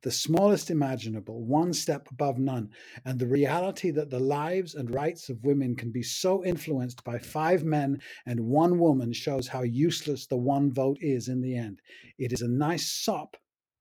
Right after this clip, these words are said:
Union membership, on the other hand, the arguments against which are what exactly? Anti-democratic.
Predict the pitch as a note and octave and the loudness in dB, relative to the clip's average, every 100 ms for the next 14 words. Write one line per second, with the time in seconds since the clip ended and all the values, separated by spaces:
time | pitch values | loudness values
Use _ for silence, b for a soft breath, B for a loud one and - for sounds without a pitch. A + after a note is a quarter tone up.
0 | _ _ _ _ _ _ - G#2 E3 B3+ | _ _ _ _ _ _ -12 4 12 12
1 | A3+ D#3+ A#2+ A2+ A2+ B2+ B2 D3 B2+ D3+ | 12 10 2 0 -4 -6 -8 -6 -6 -2
2 | D#3 E3 - C3+ A2 G#2 - _ _ _ | 0 0 -2 -4 -6 -12 -20 _ _ _
3 | _ _ _ _ _ _ _ _ _ _ | _ _ _ _ _ _ _ _ _ _
4 | _ - C#3 - D3 D3+ D3+ D3 C#3 - | _ -10 -8 2 4 6 4 2 0 -8
5 | A2+ D3 D3 D#3 - A2+ C3 C#3 - - | -2 0 0 -2 -10 -6 -6 -6 -12 -14
6 | C3+ A#2 A2 - - G#2 B2 E3+ - - | -10 -8 -10 -14 -16 -4 -2 -2 -6 -18
7 | _ _ _ C3 B2 D3+ E3 E3 F#3+ G3 | _ _ _ -10 -4 -4 -4 -4 -4 -4
8 | - _ _ _ _ _ _ _ _ _ | -6 _ _ _ _ _ _ _ _ _
9 | _ _ _ _ _ _ _ _ - C3+ | _ _ _ _ _ _ _ _ -2 -2
10 | B2+ B2 A#2 A2 G#2+ - G#2 G#2 G2 - | 0 -2 -2 -6 -6 -8 -10 -12 -16 -18